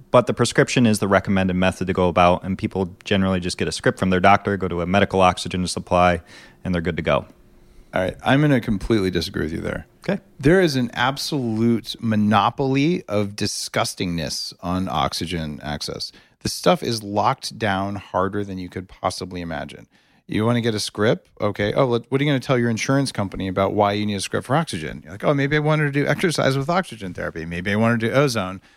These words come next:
Speaker 2: But a lot of doctors won't even write a script for a tank because they don't wanna put their license at risk. There is no difference between medical oxygen and welding oxygen,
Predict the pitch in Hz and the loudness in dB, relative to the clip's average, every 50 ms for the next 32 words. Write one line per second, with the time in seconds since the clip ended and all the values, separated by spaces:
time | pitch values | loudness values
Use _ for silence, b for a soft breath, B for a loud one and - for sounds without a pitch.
0 | b - 120 120 127 131 143 151 147 135 120 107 117 120 - 123 110 107 120 110 | b -8 -6 -4 0 0 2 0 0 -2 -2 -2 -4 -4 -4 -6 -6 -4 -4 -4
1 | 107 110 104 104 104 98 98 104 98 95 98 104 - - 92 92 - - 131 131 | -2 -2 -4 -4 -6 -6 -4 -2 0 0 0 -2 -4 -8 -12 -12 -6 -2 -2 -2
2 | - - - 95 92 - - 98 98 95 - - 95 98 95 92 95 95 92 95 | -2 -4 -8 -8 -8 -6 -6 -8 -8 -8 -10 -10 -10 -10 -10 -8 -6 -6 -6 -6
3 | 95 95 95 98 98 - 104 101 - 90 92 98 107 113 - - 113 95 98 90 | -6 -6 -6 -6 -8 -10 -12 -12 -10 -10 -6 -6 -6 -6 -6 -6 -8 -8 -8 -8
4 | 90 - - - - _ _ b b b b b b b b b - 131 127 123 | -8 -8 -8 -10 -12 _ _ b b b b b b b b b 2 2 2 2
5 | 113 110 113 110 113 120 135 147 156 147 131 131 131 - - 104 87 87 85 80 | 0 -2 -2 0 2 2 2 2 2 2 0 0 0 0 -2 -4 -6 -6 -8 -12
6 | - - - - - - 98 98 95 92 92 95 101 101 101 98 90 85 82 - | -14 -14 -14 -14 -12 -12 -12 -10 -8 -6 -6 -6 -6 -6 -6 -4 -4 -4 -6 -8
7 | 104 101 92 87 87 87 92 87 87 87 - 50 - - - - - - - - | -10 -8 -8 -6 -6 -6 -6 -6 -8 -8 -8 -12 -14 -14 -16 -16 -18 -18 -16 -14
8 | 55 55 50 | -14 -14 -16